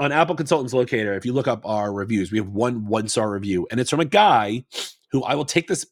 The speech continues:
this is my fault. I sold this product to them.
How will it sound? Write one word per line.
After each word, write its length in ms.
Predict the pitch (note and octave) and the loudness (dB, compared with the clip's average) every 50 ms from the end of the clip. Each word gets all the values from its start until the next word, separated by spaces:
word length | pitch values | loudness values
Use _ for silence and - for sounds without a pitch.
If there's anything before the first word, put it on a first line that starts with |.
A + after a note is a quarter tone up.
| _ _ _ _ _ _ _ _ _ _ _ _ _ _ | _ _ _ _ _ _ _ _ _ _ _ _ _ _
this 160 | C#3 D#3 D3+ E3 | -2 0 0 0
is 100 | D3 B2+ | 0 0
my 200 | C3+ C3+ F3 F3+ | 2 2 2 2
fault. 340 | - F3+ D3 A#2 B2+ - - - - - - - _ - | 2 0 0 0 -2 -4 -10 -18 -20 -20 -20 -12 _ 0
I 120 | D#3+ F3 | 2 2
sold 500 | E3 - - - - F#3+ G3+ G3+ E3 C#3 | 2 0 0 2 4 6 6 6 6 4
this 160 | C#3 D3 C#3 | 0 -2 -2
product 400 | - - F3 G3+ A3+ D#3 A#2+ - - | 0 2 2 4 4 2 0 -4 -6
to 60 | F#2+ | -10
them. 280 | F2 E2 E2+ E2+ - | -12 -12 -14 -18 -20